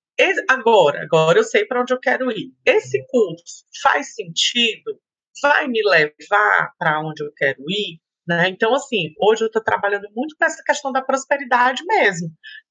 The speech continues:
né? Porque antes eu ficava muito assim, ah, aquela, aquelas questões femininas e de terapeutas. Ah, eu vou cobrar, vou não sei o quê. Hoje eu pergunto: vai me trazer dinheiro?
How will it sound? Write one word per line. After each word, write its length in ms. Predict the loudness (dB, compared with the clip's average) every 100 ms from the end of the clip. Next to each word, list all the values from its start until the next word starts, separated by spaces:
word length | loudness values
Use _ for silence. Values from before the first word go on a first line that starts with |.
| 2
né? 100 | 2 0 _ _ _
Porque 160 | _ 0
antes 240 | 0 2
eu 240 | 0 0 -4
ficava 300 | 0 0 0
muito 180 | -4 -6
assim, 180 | -2 2
ah, 180 | 4
aquela, 300 | 4 0 -2
aquelas 340 | -4 -2 -2 -2 _ 2
questões 540 | 2 4 0 0 -2
femininas 720 | -4 -4 -4 -2 0 0 -2 -2
e 340 | -6 -6 -8 -10
de 140 | -2
terapeutas. 580 | 2 2 2 -2 -4 _ -6
Ah, 300 | -2 0 -2
eu 60 | -4 _ _ _ -2
vou 140 | 2
cobrar, 640 | 2 4 4 4 4 2 0
vou 120 | -4
não 60 |
sei 180 | -6 -8
o 20 |
quê. 80 | -8 _ _ _ _ -10 -6 -4 -4 -6
Hoje 300 | -2 0 0
eu 60 | 0
pergunto: 560 | -2 -2 -8 -8 -14 _ _ _ -20 _ _
vai 140 | 0 2
me 120 | 0
trazer 360 | 0 0 -4 -10
dinheiro? 540 | -8 -4 0 0 -2